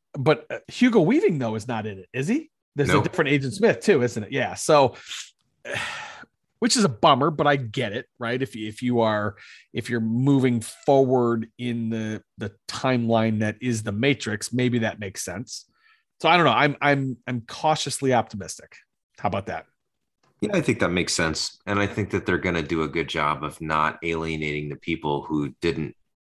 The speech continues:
Speaker 2: see or didn't care for the second and third movies.
Speaker 1: Right.
Speaker 2: I think that they're going to do everything they can to sort of focus on everything that, either everything that happened in the first movie or sort of an offshoot of that, you know, like the whole red plu-,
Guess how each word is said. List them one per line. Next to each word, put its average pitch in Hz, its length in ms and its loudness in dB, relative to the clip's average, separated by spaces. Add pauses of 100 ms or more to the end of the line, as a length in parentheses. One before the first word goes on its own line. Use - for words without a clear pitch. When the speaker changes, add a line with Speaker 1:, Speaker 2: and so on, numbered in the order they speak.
Speaker 2:
see 80 460 -2
or 73 200 -2
didn't 76 400 -6
care 76 260 -2
for 71 260 -4
the 71 120 -8
second 71 460 -4 (160)
and 73 180 -10
third 69 300 -4
movies. - 460 -8
Speaker 1:
Right. 98 160 0
Speaker 2:
I 80 80 -4
think 78 260 -4
that 80 160 -2
they're 78 140 0
going 76 400 -2
to 71 500 -4 (600)
do 90 180 2
everything 92 520 0
they 80 140 0
can 80 480 -6
to 73 120 -12
sort 73 260 -4
of 67 140 -6
focus 78 600 -4
on 71 640 -2 (920)
everything 98 400 0
that, 85 240 -6
either 123 320 0
everything 147 360 -4
that 95 100 -4
happened 120 260 -4
in 90 80 -4
the 82 80 -6
first 95 320 -4
movie 78 220 -4
or 78 100 0
sort 80 260 -4
of 71 80 -8
an 76 80 -6
offshoot 64 460 -8
of 58 140 -10
that, 50 200 -4 (180)
you 73 180 -8
know, 69 180 -2
like 69 200 -6
the - 80 -8
whole 73 360 -2
red 78 260 -2
plu-, 76 340 0